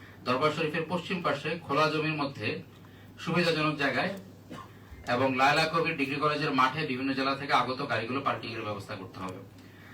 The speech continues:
আমাদের একটা সুবিধা আছে, এখন যেহেতু শীতকাল, মানে, এভাবেই শুকনো মাঠ থাকবে। ওই যে, এটা আমরা আগের উরুসগুলোর ক্ষেত্রে অনেক ক্ষেত্রে আমরা এই সংস্থানটা করতে পারিনি। আহ, গাড়ি পার্কিং করার, আহ, আচ্ছা,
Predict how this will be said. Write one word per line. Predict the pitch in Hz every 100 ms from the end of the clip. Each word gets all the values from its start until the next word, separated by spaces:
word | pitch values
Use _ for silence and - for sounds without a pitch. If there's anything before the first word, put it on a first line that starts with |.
| -
আমাদের | - - 175
একটা | 170 185
সুবিধা | 196 175 170
আছে, | 160 170
এখন | 170 156
যেহেতু | 143 147 147
শীতকাল, | - 175 151 139 135 - - - - - - - -
মানে, | 120 117 113 120 131
এভাবেই | 131 151 156
শুকনো | - - 147
মাঠ | 131 127 -
থাকবে। | 127 - - 92 - - 120
ওই |
যে, | 113
এটা | 117 131
আমরা | 127 131 131 -
আগের | 135 147 139
উরুসগুলোর | 131 131 135 131
ক্ষেত্রে | 139 -
অনেক | 123 120
ক্ষেত্রে | 127 127
আমরা | 117 117 - -
এই | 113
সংস্থানটা | 127 113 - 117
করতে | 107 -
পারিনি। | 113 95 92 - - - - - - - - - - - - - - -
আহ, | 120 120 120
গাড়ি | 123 151
পার্কিং | - 151 165 160
করার, | 156 156 156 160
আহ, | - - 120 117 120 131
আচ্ছা, | -